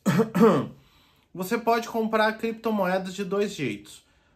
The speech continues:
do jeito certo e do jeito errado. Eu vou contar uma historinha pra vocês, pra gente começar. Quando a gente, é... Quando foi concebido o conceito do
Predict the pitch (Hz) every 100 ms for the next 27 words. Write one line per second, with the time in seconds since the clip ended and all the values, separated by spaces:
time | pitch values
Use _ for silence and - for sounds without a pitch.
0 | _ 165 214 196 185 - - 214 214 214
1 | 220 - 214 196 196 180 180 196 160 120
2 | 117 - - _ _ _ 208 214 220 220
3 | 220 214 202 208 208 220 190 156 160 160
4 | 160 160 - 131 - 139 135 - 143 143
5 | 127 107 - _ - - _ _ _ -
6 | 226 254 262 233 233 226 208 185 - _
7 | - 151 147 147 127 - _ _ _ _
8 | - _ - 226 - 226 220 254 269 262
9 | 196 180 226 180 127 - 165 - 185 180
10 | - 185 220 - 127 - _ _ _ _
11 | _ 151 170 185 175 170 165 165 147